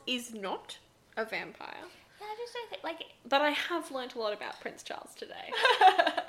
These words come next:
Speaker 1: So I'm happy about that.
Speaker 2: I learned a lot. I learned a lot more about Prince Charles than I ever knew, uh, would, would thought I ever was gonna know about Prince Charles.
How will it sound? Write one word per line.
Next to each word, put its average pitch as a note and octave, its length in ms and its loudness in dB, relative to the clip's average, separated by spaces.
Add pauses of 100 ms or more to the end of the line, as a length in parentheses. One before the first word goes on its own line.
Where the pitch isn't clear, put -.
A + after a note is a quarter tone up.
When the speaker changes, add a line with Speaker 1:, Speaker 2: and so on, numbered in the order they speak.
(240)
Speaker 1:
So B3+ 80 0
I'm A#3+ 60 0
happy A#3 300 0
about D#2 220 -4
that. - 120 -6 (100)
Speaker 2:
I F4 100 4
learned D#4+ 360 0
a - 20 -4
lot. - 200 -2
I C4+ 160 4
learned F4+ 240 -2 (100)
a - 20 -4
lot F#4+ 300 0
more D#4+ 180 2
about B3+ 280 -4
Prince A3+ 280 -6
Charles G#3+ 300 -4
than G3 100 -10
I G#3 200 -4
ever C#4+ 400 -4 (320)
knew, G3+ 360 -10
uh, F3+ 140 -8 (320)
would, G3 220 -8 (100)
would F#3+ 220 -10
thought G3+ 180 -4
I - 220 -2
ever E3+ 320 -8
was F3 140 -12
gonna A3+ 280 -8
know A2+ 260 -8 (380)
about - 420 -14
Prince - 240 -20
Charles. A4 360 -4